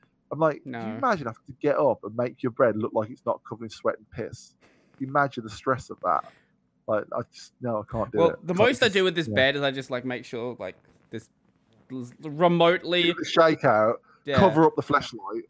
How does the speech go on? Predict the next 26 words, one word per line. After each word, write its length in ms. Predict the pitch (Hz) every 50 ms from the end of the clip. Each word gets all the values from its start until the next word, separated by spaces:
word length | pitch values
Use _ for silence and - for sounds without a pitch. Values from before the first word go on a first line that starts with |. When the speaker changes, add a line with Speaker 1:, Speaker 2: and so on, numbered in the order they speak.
| _ -
Speaker 1:
and 80 | 113
Speaker 2:
Yeah, 0 |
Speaker 1:
just 20 | 131
leave 60 | 151
it 40 | 143
Speaker 2:
basically. 420 | 160 160 151 117 117 110 90 92
Speaker 1:
out. 160 | 95 95 98 - _ _ _ _ _ _ - - _ _ _ _ _
Speaker 2:
No, 120 | 160 170 165
Speaker 1:
Yeah, 40 | 160
Speaker 2:
that's 180 | 170 170 -
in 60 | 190 175
my 80 | 147
Speaker 1:
absolutely. 60 | 123 - -
Speaker 2:
drawer 100 | 127 123
down 180 | 120 110 110
here. 200 | 117 110 107 113 - _ _ _ _ _ _ _ _ _ _ _ - - _ _ _ _ _ _ _
Speaker 1:
No, 160 | 87 85 87
man, 140 | 90 95 95 - _
fle-, 160 | - - 107 110
fucking, 320 | 113 113 - - - 113 104
have 140 | 107 110 123
you, 60 | 117 - - -
fleshlights 600 | - - - 131 113 - - 104 92 87 - -
are, 120 | 98 87 - _ _ _ _ _ - -
uh, 120 | - 78 - - 110 95
yeah. 260 | 120 104 98 90 87